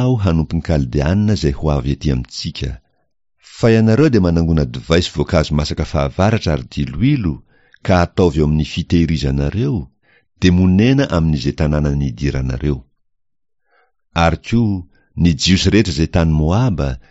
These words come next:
sy tany amin'ny taranak'i Amona, sy tany Edoma, ary izay tany amin'ny tany rehetra,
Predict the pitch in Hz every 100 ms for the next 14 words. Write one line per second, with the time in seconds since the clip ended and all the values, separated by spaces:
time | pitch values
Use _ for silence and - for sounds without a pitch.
0 | _ - - - 92 90 85 92 85 82
1 | 78 80 82 107 127 85 67 - _ _
2 | - - - 87 73 64 87 113 113 73
3 | 65 _ _ _ - 85 82 - 76 90
4 | 82 80 80 73 82 76 71 78 101 135
5 | 139 143